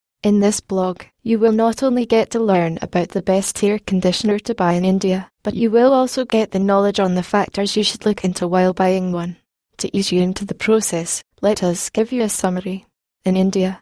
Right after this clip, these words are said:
A Cs are of three categories, including split, inverter, and window A C. Now, if you follow our buying guide,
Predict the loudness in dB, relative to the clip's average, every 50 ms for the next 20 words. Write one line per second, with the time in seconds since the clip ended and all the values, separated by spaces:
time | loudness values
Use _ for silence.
0 | _ -2 -2 -2 -2 0 0 2 2 2 0 -2 -6 -6 -2 -2 -2 -2 0 0
1 | 0 0 0 0 0 2 2 2 2 0 -2 -4 -6 -8 -10 _ _ _ -6 -4
2 | -4 -2 0 -2 -2 -2 -2 -4 -4 -4 -4 -2 0 -2 -2 -2 -10 -16 _ _
3 | _ -2 -2 -2 0 -2 -4 -4 -2 -4 -4 -4 -6 -10 _ _ _ -2 0 0
4 | 0 2 0 -2 0 0 0 2 2 2 2 0 -2 -4 -6 -6 -6 -8 -14 _
5 | _ _ _ _ _ _ -4 0 2 2 2 0 -2 _ _ -4 -4 -2 -2 -2
6 | -4 -2 0 0 2 2 4 2 2 2 2 0 0 0 0 0 -2 -2 -2 -2
7 | -4 -6 -10